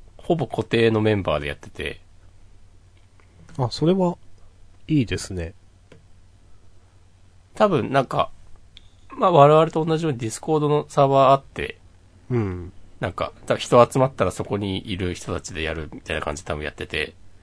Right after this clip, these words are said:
Speaker 2: うん。
Speaker 1: だいたい七、八人ぐらいいつも固定のメンバーいて、まあ二、三人、その時々で変わる感じでやってる印象。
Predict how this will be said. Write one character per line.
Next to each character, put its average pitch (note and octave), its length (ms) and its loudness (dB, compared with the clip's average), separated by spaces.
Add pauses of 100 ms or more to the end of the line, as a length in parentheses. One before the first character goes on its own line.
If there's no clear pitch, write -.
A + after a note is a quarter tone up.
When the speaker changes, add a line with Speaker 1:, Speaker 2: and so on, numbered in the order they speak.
(140)
Speaker 2:
う B2+ 60 -2
ん。 G2 540 -6 (2250)
Speaker 1:
だ E3+ 120 0
い A#3 100 -2
た - 280 -6
い B3+ 120 -2
七、 - 260 -8
八 A3 260 -6
人 A3+ 200 0
ぐ A3 100 2
ら E3 100 4
い A#2 60 -2
い G#2+ 40 -8
つ - 180 -8
も G#2+ 80 -2
固 - 180 -4
定 A2+ 140 -2
の A2+ 80 -2
メ A2+ 120 0
ン G#2+ 100 -2
バ F#2+ 180 4
ー F#2 40 2
い F#2 40 -6
て、 A#2+ 340 2
ま G#2+ 80 -2
あ - 20 2
二、 G2 120 0
三 G2+ 280 2
人、 G2 360 0 (1120)
そ - 120 -2
の G2 80 0
時 G#2 220 -8
々 F#2+ 140 -4
で D#2 240 -10
変 D#2+ 100 -4
わ D#2 100 -2
る D#2+ 220 -4 (2250)
感 G#2 260 -4
じ - 120 -6
で G#2+ 160 2
や F2 100 -4
っ - 60 -8 (180)
て C#2+ 120 -10
る C#2+ 200 -12 (340)
印 D#2+ 360 -10
象。 D2+ 240 -12